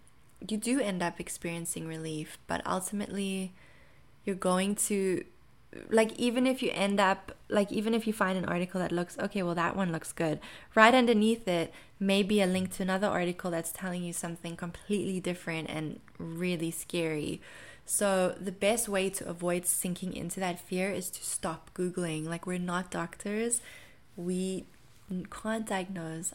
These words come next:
ourselves, okay? Um, just, like, I'm trying to, like, tell you what you could do, 'cause I know, like, I know how hard it is.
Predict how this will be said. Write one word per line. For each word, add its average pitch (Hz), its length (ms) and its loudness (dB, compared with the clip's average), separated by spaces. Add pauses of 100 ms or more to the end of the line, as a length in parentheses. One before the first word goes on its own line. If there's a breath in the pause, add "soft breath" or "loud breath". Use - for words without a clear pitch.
ourselves, - 840 -6 (100)
okay? 185 540 -2 (460 loud breath)
Um, 190 440 0 (340)
just, - 540 0 (1080 loud breath)
like, 233 140 -8
I'm 254 100 -2
trying 233 440 -2
to, 233 120 -2
like, 196 300 0 (260)
tell 214 260 0
you 226 200 0
what 180 160 0
you 190 120 -4
could 185 220 -8
do, 196 220 0
'cause 196 140 -4
I 196 100 0
know, 202 440 4
like, 160 300 -4
I 180 140 -4
know 180 200 -2
how 220 120 2
hard 185 320 -4
it 185 100 -6
is. - 500 -6